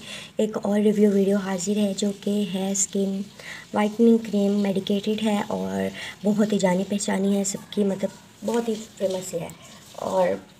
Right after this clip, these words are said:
यहाँ पे हमारे पास ब्राइडो whitening cream है, जो कि बहुत ही ज़्यादा famous है अपने properties को लेकर, अपने fairness को लेके, each and everything की वजह से, क्योंकि इसके अंदर मेलानाइन रिडक्शंस हैं जो हमारी skin को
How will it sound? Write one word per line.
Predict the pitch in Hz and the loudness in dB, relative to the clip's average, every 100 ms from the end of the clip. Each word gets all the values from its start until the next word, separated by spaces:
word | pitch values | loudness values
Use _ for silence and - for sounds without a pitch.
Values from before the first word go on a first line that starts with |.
| 226 | -4
यहाँ | 214 | -2
पे | 220 | 2
हमारे | 233 214 214 | 2 2 2
पास | 214 214 196 | 2 2 0
ब्राइडो | 185 180 175 170 196 - | 4 6 6 4 0 0
whitening | 160 165 165 185 185 185 | -2 -2 -2 -2 -2 -2
cream | 185 175 170 | -2 0 0
है, | 185 196 196 - - 202 - | 0 -2 -6 -12 -18 -12 0
जो | 208 | 2
कि | 208 214 | 4 2
बहुत | 214 202 196 - 208 208 190 | -2 -4 -6 0 0 0 0
ही | 190 185 - - - - | 0 -2 -12 -20 -20 -4
ज़्यादा | 202 185 170 196 - - - - - - | 2 2 2 -4 -6 -14 -20 -20 -20 -6
famous | - 202 214 - | 0 0 0 -2
है | 202 - - - - 214 | -4 -8 -18 -20 -8 -6
अपने | 214 208 | -2 -2
properties | 196 - 196 190 220 214 | -2 2 2 4 0 2
को | 208 | 2
लेकर, | 208 - 208 208 | 2 2 -2 -2
अपने | - 185 175 | -4 -2 -2
fairness | 170 220 226 226 - | 2 4 6 6 4
को | 214 | 4
लेके, | 202 190 202 196 - - - - | 4 2 -2 -4 -6 -20 -20 2
each | 233 226 | 4 4
and | 214 | 2
everything | 196 190 185 190 - | 0 -2 -2 -4 -4
की | 190 | -6
वजह | - | -6
से, | - - - - - | -6 -10 -14 -20 -2
क्योंकि | 220 220 220 | 2 6 6
इसके | 214 202 - | 4 2 2
अंदर | 196 196 | 4 4
मेलानाइन | 185 180 180 180 185 | 4 4 4 2 0
रिडक्शंस | 180 196 185 214 202 196 | 0 0 2 4 4 2
हैं | 190 | 2
जो | 185 | 0
हमारी | 185 | 0
skin | 175 - 180 | 0 0 -2
को | 180 185 185 | 0 2 2